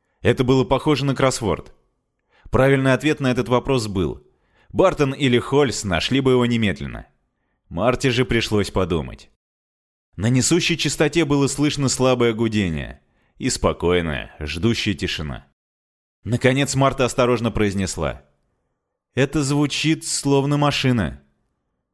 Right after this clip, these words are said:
"Да, да, да, машина. Да, есть машина! Есть машина! Есть машина! Да, да, машина! Да". "Подожди,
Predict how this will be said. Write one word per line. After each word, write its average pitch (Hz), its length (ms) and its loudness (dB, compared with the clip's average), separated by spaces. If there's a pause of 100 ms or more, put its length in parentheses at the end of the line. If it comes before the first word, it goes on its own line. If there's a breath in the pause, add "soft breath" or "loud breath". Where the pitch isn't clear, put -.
(140)
"Да, 170 500 2
да, 156 460 2
да, 147 520 0 (220)
машина. 143 680 0 (360)
Да, 139 420 2 (360)
есть 165 380 0
машина! 151 580 0 (360)
Есть 165 420 2
машина! 160 640 0 (440)
Есть 180 400 2
машина! 165 640 0 (460)
Да, 143 440 2 (320)
да, 143 480 2
машина! 143 640 0 (220)
Да". 135 540 0 (1160)
"Подожди, 123 680 0